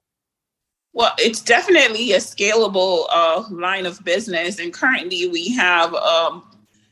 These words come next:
body scrubs, body butters, um, we have body balms. So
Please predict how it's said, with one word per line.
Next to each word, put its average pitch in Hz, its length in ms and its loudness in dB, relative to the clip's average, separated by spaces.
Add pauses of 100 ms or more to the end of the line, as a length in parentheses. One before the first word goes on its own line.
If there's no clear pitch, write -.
(240)
body 170 260 2
scrubs, 175 640 -2 (140)
body 180 260 -2
butters, 170 800 -4 (140)
um, 156 600 2
we 160 180 -8
have 175 280 2
body 170 240 2
balms. 180 420 -2
So - 140 0